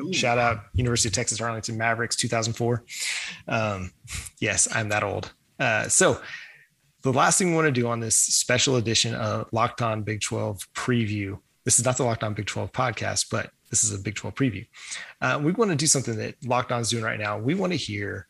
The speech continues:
Speaker 2: what makes each of our fan bases the best fan base in college football. So, Linda, I wanna start with you. What makes the Oklahoma State Cowboys fan base the best fan base in college football?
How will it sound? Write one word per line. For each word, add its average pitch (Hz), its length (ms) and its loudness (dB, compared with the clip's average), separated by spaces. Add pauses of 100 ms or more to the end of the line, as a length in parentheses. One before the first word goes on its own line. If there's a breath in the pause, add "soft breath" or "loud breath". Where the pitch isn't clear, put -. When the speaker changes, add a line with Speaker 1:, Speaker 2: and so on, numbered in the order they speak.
(420 soft breath)
Speaker 2:
what 131 300 2
makes 120 720 0 (260)
each 135 140 0
of 139 80 0
our 131 100 4
fan 104 240 -2
bases 98 680 0 (520)
the 127 100 0
best 110 340 0
fan 104 260 -4
base 98 360 0
in 107 180 -8
college 98 300 -6
football. 98 360 -10
So, 98 320 0 (500 loud breath)
Linda, 139 240 2
I 143 40 4
wanna 135 160 2
start 127 280 2
with 117 140 -4
you. 104 180 -4
What 143 340 0
makes 131 400 2
the - 140 -10
Oklahoma 127 300 -2
State 117 260 0
Cowboys 107 520 0
fan 104 240 -2
base 98 240 -2
the 104 140 -4
best 95 640 -2
fan 101 200 -6
base 95 280 -4
in 117 80 -8
college - 240 -6
football? - 340 -12